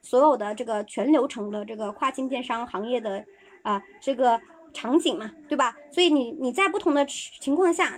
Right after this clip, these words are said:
当你真的遇到困难啊，你不知道怎么去表达的时候啊，你可以去快速的去查询和通过我们的课程去学习你需要的内容，解决你迫在，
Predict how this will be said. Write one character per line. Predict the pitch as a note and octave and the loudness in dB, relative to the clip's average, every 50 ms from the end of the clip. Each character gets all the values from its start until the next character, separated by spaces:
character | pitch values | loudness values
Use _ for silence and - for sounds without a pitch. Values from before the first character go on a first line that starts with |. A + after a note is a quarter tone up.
| - - | 0 2
当 | E4+ F#4 | 4 4
你 | E4+ D4 | 4 4
真 | - F4 F#4+ | 4 4 6
的 | G4+ | 6
遇 | F4+ F4+ F#4 | 6 4 4
到 | F#4 E4+ | 2 0
困 | D#4+ - - B4+ G#4 | -2 0 2 2 2
难 | D4 - - _ | 2 2 -4 _
啊， | - A#3 A3 | -10 -8 -8
你 | A#3 A#3+ | -8 -6
不 | A#3 D#4+ F4+ | -4 -4 0
知 | - A#4+ | 4 4
道 | A#4 A4 | 4 4
怎 | - C#4 | 4 -2
么 | A3 B3+ | -4 -4
去 | - E4 | -4 0
表 | - C4 - G#3+ | 0 -2 -2 -2
达 | - - C4+ | -8 -4 -4
的 | D#4+ | -4
时 | E4+ - D4 | -4 -4 -4
候 | C#4+ B3+ A3+ G#3+ - - - - _ _ _ | 0 0 -2 -2 -4 -12 -20 -20 _ _ _
啊， | A#3 A3+ G#3+ | -6 -6 -6
你 | G#3+ A3+ A#3 | -6 -8 -10
可 | G#3 - D4+ | -4 -2 0
以 | E4+ E4 C#4 A3 - _ - _ _ _ _ _ | 2 2 0 -2 -6 _ -20 _ _ _ _ _
去 | - - D4+ C4+ | -2 -2 -2 -2
快 | - - - G#4+ G4 | -2 -4 0 0 0
速 | E4+ - - C#4+ | 0 0 -2 -2
的 | B3+ A#3+ | -2 -2
去 | A#3 - C#4 | -2 -4 -8
查 | G#3 - - B3+ | -6 -2 -2 -2
询 | E4 - B3 G#3 - - - | -2 -2 -6 -8 -10 -16 -20
和 | - - A#3 A3 A3 A3+ A#3 | -8 -2 0 0 0 0 0
通 | - D4+ D4+ | 0 0 2
过 | D4 C#4 | 4 2
我 | A3+ | 2
们 | G#3 A3+ | 2 -4
的 | B3+ | -6
课 | B3 - D#4+ C#4+ | 0 0 0 0
程 | - B3+ G3+ G#3 - _ _ _ _ _ _ | 0 -4 -6 -6 -8 _ _ _ _ _ _
去 | - - D#4+ D4 C4+ A3 - _ _ _ | -2 0 2 2 2 0 -6 _ _ _
学 | - - C4 B3 B3+ | -10 0 2 4 4
习 | D#4 D#4 - B3 A#3+ A#3 | 2 2 -4 -6 -6 -8
你 | - A#3+ A#3 A3 G3+ | -8 -6 -6 -6 -6
需 | - - - | -6 -4 0
要 | C#4 A3 C4 | 2 2 2
的 | B3+ | 4
内 | C#4 D4+ | 2 0
容， | C4+ A#3 F#3+ - - | 0 0 -4 -6 -8
解 | - - A3 G3+ | -8 -6 -6 -6
决 | G3+ - G#3+ G#3+ A3+ | -6 -4 -4 -2 0
你 | C#4 C#4 G#3+ G3+ | 0 -2 -2 -4
迫 | G3+ - - - D#4+ B3+ | -6 -10 0 0 0 2
在， | - C4+ A#3 G#3 F3 | 2 -2 -2 -2 -4